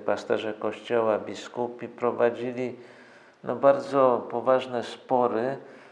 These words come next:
czy można nazwać człowieka, Marię,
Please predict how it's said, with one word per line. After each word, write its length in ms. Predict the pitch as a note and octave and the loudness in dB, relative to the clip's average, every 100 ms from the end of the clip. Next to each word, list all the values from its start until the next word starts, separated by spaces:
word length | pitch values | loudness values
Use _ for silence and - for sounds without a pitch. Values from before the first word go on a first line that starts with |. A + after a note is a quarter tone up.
| - - | -20 -10
czy 140 | - | -8
można 440 | C3 F#3 G3 E3 B2 | -2 -2 0 -2 4
nazwać 880 | C#3 D#3+ C#3+ D3 B2 - - - - | 4 4 2 2 2 -2 -10 -12 -14
człowieka, 880 | - A2 G2+ A2 F#2+ - F2 E2 D#2+ D#2 | -8 -4 0 0 0 -4 -6 -6 -8 -2
Marię, 640 | G2+ G2+ F2+ F2+ G2 A#2+ | 2 2 0 -8 -8 -10